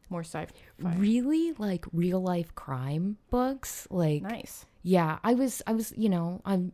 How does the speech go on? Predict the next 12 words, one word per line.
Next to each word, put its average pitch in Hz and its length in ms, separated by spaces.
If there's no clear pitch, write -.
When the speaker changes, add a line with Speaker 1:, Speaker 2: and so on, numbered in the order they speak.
Speaker 2:
I 233 100
still 233 340
think 220 240
serial 185 400
killers 165 420
are 180 80
really 160 340
interesting 220 600
and 247 100
all 247 140
that, 247 400
but 160 260